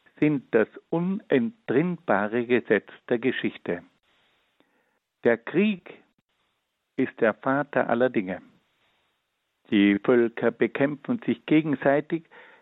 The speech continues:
gelangen aber über verschiedene Entwicklungsstufen schließlich zur Versöhnung aller Gegensätze und zu einer endlich gültigen Synthese.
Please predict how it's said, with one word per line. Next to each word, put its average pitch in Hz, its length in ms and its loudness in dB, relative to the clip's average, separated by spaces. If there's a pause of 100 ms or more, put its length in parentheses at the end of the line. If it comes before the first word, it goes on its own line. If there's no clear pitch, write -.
(200)
gelangen 196 540 0
aber 151 220 0
über 160 260 0
verschiedene 170 800 0
Entwicklungsstufen 160 1200 -2 (560)
schließlich 156 640 0 (440)
zur 123 180 0
Versöhnung 147 840 0 (380)
aller 110 280 0
Gegensätze 120 800 0 (800)
und 139 260 2 (100)
zu 123 160 0
einer 113 600 0 (800)
endlich 123 580 0 (560)
gültigen 113 800 0 (180)
Synthese. 104 600 0